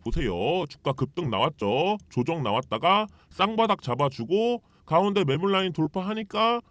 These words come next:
어, 올라가다가 급등. 이런 패턴으로 가는 겁니다. 지금 하나그룹 차트가 똑같아요. 하나엔진이 늦게 출발했을 뿐입니다. 하나엔진 그럼 어떻게 되겠어요? 급등 나왔다가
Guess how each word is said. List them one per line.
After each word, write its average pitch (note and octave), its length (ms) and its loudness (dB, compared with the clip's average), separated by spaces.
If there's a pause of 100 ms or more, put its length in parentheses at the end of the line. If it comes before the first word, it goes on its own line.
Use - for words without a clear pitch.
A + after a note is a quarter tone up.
(200)
어, B2+ 280 0
올라가다가 F#3+ 840 0 (160)
급등. A#2 460 -2 (320)
이런 E3 240 2
패턴으로 A#3 460 -4
가는 F3+ 240 -12
겁니다. F3 360 -10 (540)
지금 G3+ 200 -2
하나그룹 B3 580 0
차트가 B3+ 420 -10
똑같아요. C#3+ 600 -6 (260)
하나엔진이 B3 640 -4
늦게 D3 260 -8
출발했을 G3+ 480 -6
뿐입니다. F#3 680 -10 (180)
하나엔진 B3+ 480 -4
그럼 - 200 -2
어떻게 D3 220 -2
되겠어요? D2+ 480 -4 (160)
급등 F3+ 380 -2
나왔다가 C3+ 720 0